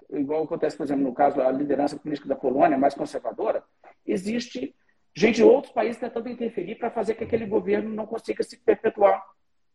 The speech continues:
Simplesmente por quê? Porque eles querem tomar todo o cenário do mundo, tomar todas as crianças e doutriná-las com a mesma mensagem. E eles ficam, assim,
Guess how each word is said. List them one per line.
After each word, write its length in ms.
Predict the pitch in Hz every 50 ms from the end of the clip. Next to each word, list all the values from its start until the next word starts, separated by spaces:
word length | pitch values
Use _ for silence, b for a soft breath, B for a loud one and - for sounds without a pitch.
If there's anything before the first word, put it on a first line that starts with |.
| _ _ _ _
Simplesmente 520 | - - 226 - 262 220 175 185 208 220 -
por 140 | 254 262 -
quê? 100 | 190 175
Porque 140 | - - 196
eles 120 | 196 -
querem 240 | - 196 185 202 214
tomar 340 | - - 208 202 185 185 190
todo 500 | - - 208 208 233 262 233 254 - -
o 60 | 202
cenário 480 | 180 - 208 180 151 156 170 165 170 165
do 160 | 156 185 220
mundo, 440 | 220 180 190 254 285 240 - - - _ _ _ _ _ _ _ _ _ _
tomar 520 | - 208 196 185 190 202 202 202 - - - -
todas 240 | 233 269 294 294
as 100 | 262 233
crianças 460 | - 208 165 160 170 202 202 233 208 220
e 80 | 226 214
doutriná-las 520 | 214 214 208 208 190 175 170 175 190 180
com 100 | - 190
a 20 |
mesma 220 | 180 175 180 175 190
mensagem. 500 | 202 233 240 - 190 185 180 160 - - _ _ _ _ _ _ -
E 80 | -
eles 200 | 170 180 196 196 -
ficam, 320 | - 214 214 - 240 247
assim, 480 | 220 - 233 196 - 285 294 - -